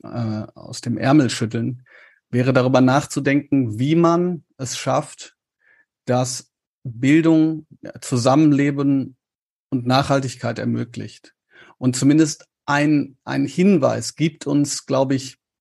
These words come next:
äh, die Tatsache, dass Menschen, die demonstrieren gehen, weil sie glauben, wir leben in einer Diktatur, immer wieder von Ohnmacht sprechen, von, von Unwirksamkeit.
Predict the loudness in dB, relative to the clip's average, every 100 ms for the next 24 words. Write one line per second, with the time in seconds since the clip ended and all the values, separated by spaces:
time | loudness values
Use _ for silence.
0 | _ _ _ -10 -6 -4 -4 0 0 2
1 | 0 0 -2 -4 -10 _ _ _ _ _
2 | _ _ _ -20 -20 -8 -2 0 2 2
3 | 2 2 0 0 0 0 -2 -10 _ _
4 | _ -10 -2 -2 -2 -8 -4 -2 2 4
5 | 4 2 0 2 2 0 0 -2 -2 -4
6 | -2 -2 -2 -4 -8 _ -12 -6 -2 -2
7 | -2 -2 0 -2 -8 _ _ _ _ -20
8 | _ 2 4 2 2 0 0 0 -6 0
9 | 4 6 4 2 -4 -14 -12 -10 -8 -10
10 | -6 -2 0 0 -2 -6 -6 -6 -6 -8
11 | _ _ _ _ _ _ _ _ 2 4
12 | 4 2 2 -4 -6 -8 -10 -12